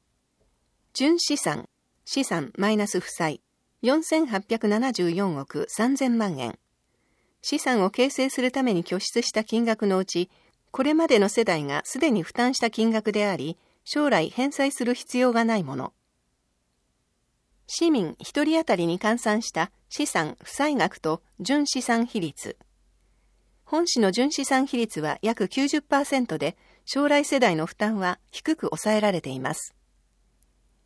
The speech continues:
表、市民一人当たりに換算した資産負債額と純資産比率。なお、純資産比率は、純資産、資産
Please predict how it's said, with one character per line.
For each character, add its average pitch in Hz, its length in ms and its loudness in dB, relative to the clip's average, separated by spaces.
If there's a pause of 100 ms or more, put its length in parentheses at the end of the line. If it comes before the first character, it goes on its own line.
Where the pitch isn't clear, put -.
(280)
表、 202 360 2 (480)
市 - 240 0
民 220 240 2
一 294 240 -2
人 311 160 2
当 320 60 0
た 226 120 0
り 180 100 0
に 165 140 -2
換 220 200 0
算 214 260 0
し - 80 -10
た 175 220 -4 (160)
資 - 200 -4
産 160 340 -4
負 - 120 -14
債 294 240 2
額 180 220 0
と 151 220 -4 (320)
純 269 220 2
資 294 160 -2
産 269 240 0
比 247 140 -4
率。 - 340 -6 (1120)
な 226 180 0
お、 165 220 -2 (140)
純 269 220 2
資 330 140 -4
産 302 240 2
比 294 100 -4
率 240 240 -4
は、 170 200 -2 (320)
純 262 240 2
資 311 160 -2
産、 156 320 -4 (260)
資 - 180 -2
産 185 300 -2